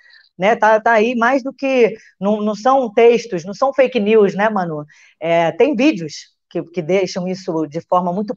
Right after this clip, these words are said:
pública pra quem quiser ver. Então, nesse sentido, a gente não pode nem dizer que não sabia que ele era medíocre, porque sempre teve revelado isso pra gente. É, então,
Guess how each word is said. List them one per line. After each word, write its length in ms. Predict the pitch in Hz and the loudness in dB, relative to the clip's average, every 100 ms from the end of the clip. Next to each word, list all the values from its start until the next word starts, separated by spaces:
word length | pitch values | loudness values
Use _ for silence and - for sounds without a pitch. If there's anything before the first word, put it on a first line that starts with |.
| - | -4
pública 480 | 262 208 208 139 - _ _ _ | -2 -2 -6 -8 -12 _ _ _
pra 120 | - 175 | -6 -2
quem 160 | 196 | -2
quiser 320 | 190 170 185 | -2 0 0
ver. 200 | 147 135 - _ _ _ _ _ | 0 -6 -8 _ _ _ _ _
Então, 460 | 175 160 202 208 226 | -10 -2 2 4 4
nesse 380 | 214 277 311 247 | 4 2 2 -4
sentido, 800 | - 233 208 277 302 190 165 160 _ _ - | -4 -6 -4 -2 -2 0 -4 -6 _ _ -2
a 120 | 190 | 0
gente 240 | 180 233 | 2 0
não 140 | 240 214 | -2 0
pode 260 | 233 226 | 2 2
nem 160 | 220 269 | 2 -2
dizer 420 | 277 226 196 226 | -4 -4 2 4
que 100 | 233 | 2
não 120 | 233 | -4
sabia 400 | 220 240 185 220 | -2 -2 0 0
que 100 | 233 | 0
ele 100 | 240 | 2
era 140 | 220 214 | 4 4
medíocre, 540 | 233 185 202 202 139 | 2 0 -2 -4 -8
porque 200 | - 220 | -10 -8
sempre 320 | 208 247 254 | -4 -4 -4
teve 280 | 247 214 202 | 2 2 2
revelado 460 | 196 208 185 175 175 | 0 2 2 2 -2
isso 120 | - | -8
pra 140 | - 196 | -4 -4
gente. 400 | 151 135 - - _ _ _ _ _ - | -4 -12 -18 -20 _ _ _ _ _ -6
É, 320 | 165 165 165 | 0 0 0
então, 440 | 175 220 247 247 | 0 2 2 2